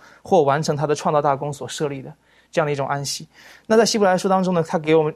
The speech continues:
给了这种安息一种，呃，更加深刻的一种含义。我们来看一下希伯来书的第四章九到十一节。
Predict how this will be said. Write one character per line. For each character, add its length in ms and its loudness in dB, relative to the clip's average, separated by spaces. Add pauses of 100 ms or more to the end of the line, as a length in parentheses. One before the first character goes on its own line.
(100)
给 120 2
了 80 6
这 120 2
种 120 2
安 180 2
息 180 -2
一 60 0
种， 260 -4 (380)
呃， 140 0
更 160 -2
加 120 2
深 240 -2
刻 140 0
的 80 -2
一 60 -2
种 120 -6
含 300 -10
义。 100 -12 (360)
我 60 0
们 40 4
来 80 4
看 260 -2
一 60 0
下 220 2
希 160 -2
伯 80 4
来 120 4
书 140 -6
的 100 2
第 120 0
四 180 -2
章 160 0
九 140 -2
到 100 4
十 160 -4
一 100 -6
节。 180 -10